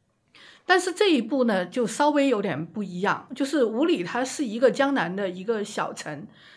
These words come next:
当然它也有工厂，但是工厂的比重在这儿是往后退了，就是没有像过去工厂就是它，就是主人公，就是陆小璐生活的全部的这个场景。但是在这一部里头呢，他依然还是工厂子弟的这个身份，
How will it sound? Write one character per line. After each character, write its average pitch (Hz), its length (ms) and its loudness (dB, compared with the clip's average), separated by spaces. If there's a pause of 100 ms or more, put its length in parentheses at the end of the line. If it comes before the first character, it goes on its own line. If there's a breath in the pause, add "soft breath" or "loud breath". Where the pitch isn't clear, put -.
当 294 100 8
然 330 80 10
它 349 160 2
也 269 180 4
有 269 160 4
工 220 220 0
厂， 180 240 -2
但 269 100 2
是 277 80 -6
工 320 200 -2
厂 320 180 -2
的 220 80 -2
比 196 180 -10
重 220 200 -2
在 233 120 0
这 247 140 2
儿 208 180 2
是 190 540 -4 (300 loud breath)
往 180 200 2
后 254 220 8
退 247 340 2
了， 143 140 -8 (400)
就 254 140 -2
是 247 200 0
没 196 200 4
有 277 120 4
像 220 220 0
过 233 140 2
去 220 280 -6 (280 loud breath)
工 269 100 4
厂 294 240 -2
就 214 100 -6
是 233 140 -8
它， 220 320 -4 (260 loud breath)
就 269 140 0
是 269 100 -2
主 208 180 -4
人 185 140 -6
公， 220 280 0
就 262 80 -2
是 262 120 -2
陆 277 140 0
小 - 140 -2
璐 233 120 0
生 262 240 0
活 262 160 -6
的 196 280 0 (260 soft breath)
全 214 300 -2
部 330 160 4
的 208 100 -2
这 202 180 0
个 143 120 -8
场 - 240 -8
景。 190 240 -10
但 277 120 4
是 294 160 0
在 247 380 0 (240 loud breath)
这 349 160 0
一 254 60 2
部 254 180 0
里 180 140 -6
头 175 160 -2
呢， 214 120 -2
他 214 140 -2
依 359 120 0
然 233 200 6
还 175 100 -2
是 180 140 -6
工 214 160 -2
厂 214 180 -2
子 208 120 -8
弟 220 180 -6
的 165 100 -6
这 202 140 -2
个 185 60 -6
身 202 200 -4
份， 202 220 -2